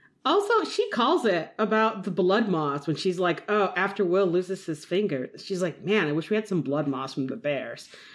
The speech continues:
And what's the literal only thing that prevents Will from dying from blood loss? Some blood moss salve.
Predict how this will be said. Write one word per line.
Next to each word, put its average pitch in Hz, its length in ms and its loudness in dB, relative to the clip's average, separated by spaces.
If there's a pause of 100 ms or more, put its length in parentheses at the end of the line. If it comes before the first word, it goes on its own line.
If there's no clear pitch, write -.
(460)
And 156 160 2
what's 202 180 2
the 226 80 4
literal 208 640 4
only 190 320 4
thing 175 240 2
that 170 180 0
prevents 160 420 0
Will 156 140 0
from 156 300 0
dying 165 280 2
from 165 200 0
blood 151 260 0
loss? 240 460 0 (680)
Some 151 480 -2
blood 156 300 0
moss 139 260 -2
salve. 110 480 -4